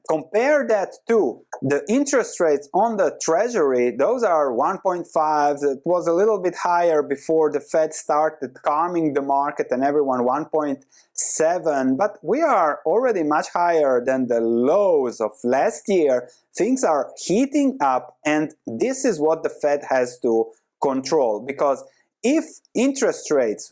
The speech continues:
go to historical normal, it was normal for the U S government to pay five percent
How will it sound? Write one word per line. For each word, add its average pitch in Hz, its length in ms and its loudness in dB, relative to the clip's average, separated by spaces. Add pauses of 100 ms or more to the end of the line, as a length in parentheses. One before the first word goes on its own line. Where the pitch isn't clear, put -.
go 269 340 0
to 160 360 2
historical 170 960 -2
normal, 185 460 0
it 127 140 -6
was 175 180 0
normal 196 380 2
for 170 240 0
the 151 120 0
U 185 180 2
S 170 120 0
government 165 500 0
to 143 60 -2
pay 156 320 0 (340)
five 247 400 0
percent 180 600 -2